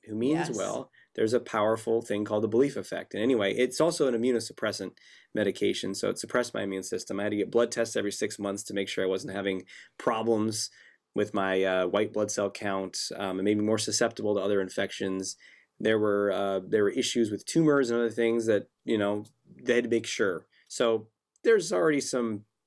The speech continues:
Speaker 1: issues with that. But I was like, "Hey, if I take that versus, like, I wanna kill myself
Speaker 2: Right.
Speaker 1: 'cause I'm in so much pain I can't walk, I guess I'll know which one I'll take." And so I took that and I was able to, like, start to, I couldn't be super active,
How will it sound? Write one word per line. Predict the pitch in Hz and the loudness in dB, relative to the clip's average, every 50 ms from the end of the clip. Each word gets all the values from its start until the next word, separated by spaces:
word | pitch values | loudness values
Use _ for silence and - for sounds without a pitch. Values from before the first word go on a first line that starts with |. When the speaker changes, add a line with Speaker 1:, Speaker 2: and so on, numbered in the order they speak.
| _ _ _ _ _ - | _ _ _ _ _ 0
Speaker 1:
issues | 160 147 - - 113 104 98 98 | 2 2 2 -2 -4 -6 -4 -4
with | 104 98 98 | -6 -4 -2
that. | - 107 107 120 | -2 -2 0 2
But | 127 131 | 2 2
I | 127 | 2
was | 120 | 2
like, | 117 113 107 | 2 -2 -2
"Hey, | 107 143 175 165 123 | 0 2 2 2 2
if | 107 | 2
I | 117 | 0
take | 113 - 151 139 113 | 0 0 0 0 2
that | 123 135 147 127 | 0 0 0 0
versus, | 117 117 107 - 113 104 98 | -2 -6 -6 -6 -8 -8 -8
like, | 110 101 98 - - _ _ _ _ - | -8 -8 -8 -10 -14 _ _ _ _ -4
I | 117 | -2
wanna | 120 117 107 | 0 0 0
kill | 107 156 156 | 2 2 2
myself | 131 113 92 113 113 - | 2 2 2 0 0 0
Speaker 2:
Right. | - | -2
Speaker 1:
'cause | 110 | -6
I'm | 104 104 | -6 -6
in | 101 | -4
so | - 127 | -2 -2
much | 113 101 - | -2 -2 -2
pain | - 135 127 | 0 0 0
I | 113 107 | 0 0
can't | - 123 104 98 | -2 -4 -4 0
walk, | 123 170 180 156 143 - - _ _ _ _ _ _ _ _ _ _ - | 2 4 4 4 2 0 -8 _ _ _ _ _ _ _ _ _ _ -2
I | 131 127 | 0 2
guess | 123 131 123 - | 2 2 2 2
I'll | 123 120 | 2 2
know | 120 117 | 2 2
which | 117 113 - | 0 0 -2
one | 120 110 | -4 -4
I'll | 107 | 0
take." | - 165 180 151 - - _ - - - - _ _ _ - | 2 4 4 4 2 -2 _ -20 -20 -20 -20 _ _ _ -4
And | 120 120 | -2 2
so | - 170 | 4 4
I | 156 | 4
took | - - - 220 226 226 | 2 2 2 2 2 2
that | - 135 120 113 117 120 - | 2 2 2 2 2 0 0
and | 123 127 | 0 2
I | 127 | 2
was | 131 131 135 | 2 4 4
able | 160 170 190 180 | 4 4 4 4
to, | 156 | 4
like, | 139 127 123 - | 4 2 0 0
start | - - 139 135 - | 0 0 0 2 2
to, | - 117 104 - | 0 0 0 0
I | 185 | -2
couldn't | 180 - 247 240 190 | -2 0 0 0 2
be | 175 160 | 2 0
super | 131 - - - 185 180 147 - - - | 0 0 0 0 -2 0 0 -4 -4 -2
active, | 120 120 131 - - 180 190 202 196 - | -2 -2 -2 2 4 6 6 6 4 2